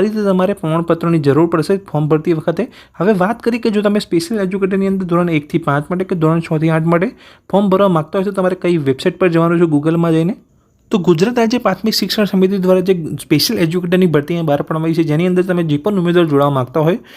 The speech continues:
તો ફોર્મ ભરવા માટે સૌપ્રથમ તમારે Google-માં આવીને ડી પી ગુજરાત લખવાનું રહેશે. ડી પી ગુજરાત લખતાની સાથે તમે નીચે જોઈ શકો છો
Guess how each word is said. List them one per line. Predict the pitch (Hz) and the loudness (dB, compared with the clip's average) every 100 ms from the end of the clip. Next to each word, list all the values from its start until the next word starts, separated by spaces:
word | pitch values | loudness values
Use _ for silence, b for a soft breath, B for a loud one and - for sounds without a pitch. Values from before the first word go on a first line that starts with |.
| B - | B -10
તો | 175 - | -4 0
ફોર્મ | 214 233 | 2 2
ભરવા | 254 226 | 2 2
માટે | 220 220 | 0 -2
સૌપ્રથમ | 196 208 208 | -2 -2 0
તમારે | 202 196 151 | 0 0 0
Google-માં | 147 170 170 | 0 0 0
આવીને | 170 175 | 0 0
ડી | 139 175 | -2 -2
પી | 170 147 | -2 0
ગુજરાત | 139 147 165 | 0 0 -2
લખવાનું | 160 160 156 | -2 -2 0
રહેશે. | 151 190 - | -2 -4 -6
ડી | - _ 151 156 | -16 _ -6 -2
પી | 190 | 2
ગુજરાત | 185 185 185 | 2 2 0
લખતાની | 175 180 185 | -2 -2 0
સાથે | 180 180 | 0 0
તમે | 175 165 | 0 0
નીચે | 147 170 | 0 0
જોઈ | 160 160 | 0 0
શકો | 165 170 | -2 -2
છો | 185 | -2